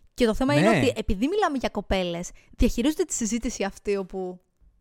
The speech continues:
Speaker 1: κάνουν οι άντρες, όπως είπες, πολύ πιο ύπουλα,
Speaker 2: Ναι.
Speaker 1: έτσι. Γιατί δεν πάνε να τους πούν, «Έχεις κάνει, δεν έχεις κάνει, νιώθεις άνετα;» Πάνε και τους το λένε με πάρα πολύ άσχημο τρόπο. Και συνέχεια, δηλαδή,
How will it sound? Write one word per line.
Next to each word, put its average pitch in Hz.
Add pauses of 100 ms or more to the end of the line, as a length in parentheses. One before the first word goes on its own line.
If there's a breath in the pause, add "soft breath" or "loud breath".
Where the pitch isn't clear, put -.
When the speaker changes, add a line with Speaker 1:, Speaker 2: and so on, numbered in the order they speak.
(120)
Speaker 1:
κάνουν 220
οι 208
άντρες, 202
όπως 196
είπες, 196 (500 soft breath)
πολύ 233
πιο - (640)
ύπουλα, 180
Speaker 2:
Ναι. 147
Speaker 1:
έτσι. 180 (220 soft breath)
Γιατί 214
δεν 254
πάνε 370
να 269
τους -
πούν, 185 (120)
«Έχεις -
κάνει, 180
δεν 220
έχεις -
κάνει, 247
νιώθεις 208
άνετα;» 233 (600 soft breath)
Πάνε 220
και -
τους -
το 226
λένε 180
με 175 (400)
πάρα 262
πολύ 165
άσχημο -
τρόπο. - (840)
Και 233
συνέχεια, 226
δηλαδή, 196